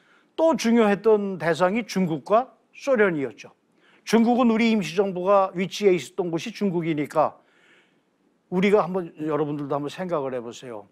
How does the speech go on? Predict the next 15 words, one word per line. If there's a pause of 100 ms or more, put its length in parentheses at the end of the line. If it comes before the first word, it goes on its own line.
(140)
남의
나라에
가서
독립운동을
하는데 (380)
그
나라가
승인해주지
않는데 (1120)
독립운동
마음대로
할
수
있겠어요? (600)
더구나